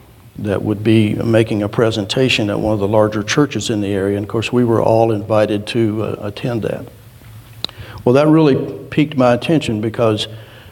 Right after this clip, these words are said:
as I told you earlier, that's where things had, had gone awry in my life because of those, uh, because of the issues with creation and, and, uh, what I was taught to be the truth of evolution.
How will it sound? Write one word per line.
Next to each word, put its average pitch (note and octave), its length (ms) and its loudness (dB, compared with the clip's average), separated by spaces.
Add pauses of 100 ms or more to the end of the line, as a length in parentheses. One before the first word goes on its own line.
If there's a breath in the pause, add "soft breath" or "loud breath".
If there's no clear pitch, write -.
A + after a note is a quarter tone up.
(460 loud breath)
as A#2+ 160 0
I A2+ 120 2
told B2 260 2
you B2+ 80 0
earlier, G#2+ 400 2
that's G2+ 300 -8
where G#2 380 -4
things G2+ 340 -6
had, G2+ 360 -2
had G#2+ 160 -4
gone G#2 440 -2
awry A#2 460 4
in G2+ 140 0
my G2+ 140 0
life G#2 460 0
because A2 420 0
of G#2+ 160 -4
those, G2 500 -2
uh, - 560 -8 (200)
because A2 400 0
of A2 120 -2
the A#2 300 0
issues A2+ 400 0
with G#2 220 -4
creation G#2+ 580 2
and, G#2 260 2
and, G#2 320 -6
uh, G2 140 -4 (460 loud breath)
what A#2+ 160 2
I A2+ 80 6
was G#2+ 180 -2
taught - 640 -2
to B2 100 -2
be G#2+ 160 -2
the A2 140 -6
truth A#2 300 -4
of G#2 120 -2
evolution. G#2 560 -2